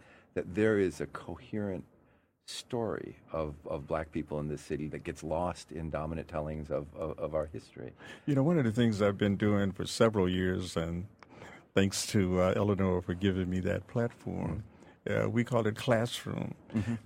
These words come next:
Speaker 2: And it, it's an opportunity for me, like, to dig into, uh, some of the unheralded voices, the
Speaker 1: Mm-hmm.
Speaker 2: hero and heroines, you
Speaker 1: Yeah.
Speaker 2: know, we don't get that coverage, you know, not even a footnote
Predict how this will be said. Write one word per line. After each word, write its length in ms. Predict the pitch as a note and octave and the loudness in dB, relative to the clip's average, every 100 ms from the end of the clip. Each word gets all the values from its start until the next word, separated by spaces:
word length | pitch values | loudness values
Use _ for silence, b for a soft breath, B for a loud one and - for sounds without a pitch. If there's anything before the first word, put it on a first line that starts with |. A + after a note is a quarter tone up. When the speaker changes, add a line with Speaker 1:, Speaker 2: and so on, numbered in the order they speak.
| - | -4
Speaker 2:
And 720 | A2 G#2+ A2 G#2 G#2 G#2 A2 - B B B B B B B - | 0 4 4 4 2 2 -2 -4 B B B B B B B -4
it, 100 | - | -2
it's 260 | - C3 | 0 2
an 80 | C3+ | 4
opportunity 520 | E3+ F3 D3+ E3 D3 | 4 4 2 2 4
for 180 | C3 B2 | 4 4
me, 180 | A#2 B2 | 4 6
like, 280 | A#2+ A2 G#2+ | 6 4 2
to 100 | G#2 | -4
dig 400 | F2+ A2+ A#2+ G#2 | 4 8 10 8
into, 760 | G#2+ A2+ G#2 - G2+ F#2 F#2 F#2+ | 8 6 4 0 0 0 -2 0
uh, 160 | - G#2+ | 0 0
some 240 | - G#2 | 2 4
of 60 | G2+ | 6
the 100 | F#2+ | 4
unheralded 720 | F#2+ F#2+ G#2 G2 F#2+ F#2 F2 | 4 4 4 4 2 -2 -2
voices, 760 | G2+ F#2+ F#2 - - - G2+ | 0 2 2 0 -2 -2 -2
the 80 | G2+ | 0
Speaker 1:
Mm-hmm. 60 | F#2 | 6
Speaker 2:
hero 280 | A2+ G2 F#2+ | 6 6 2
and 120 | F#2 | 2
heroines, 760 | G2+ G2 G2 F#2+ F#2 F2 F2 | 2 2 2 0 -2 -2 -4
you 80 | - | -2
Speaker 1:
Yeah. 40 | F#2 | 0
Speaker 2:
know, 320 | G2 G2+ G#2 - - - | 0 0 -2 -6 -14 -2
we 60 | G#2 | 0
don't 180 | G#2+ | 0
get 220 | G2+ G#2 - | 2 0 4
that 180 | - - - | 2 0 -12
coverage, 560 | - B2 G#2+ F#2+ - - | 0 0 2 -2 -2 -2
you 60 | |
know, 200 | G2+ F#2+ | 2 2
not 220 | G2 A#2+ D#3 | 6 6 6
even 200 | C#3+ G2 | 6 4
a 60 | |
footnote 600 | F2 C3 C#3 G2 F2+ - | 6 4 4 2 2 0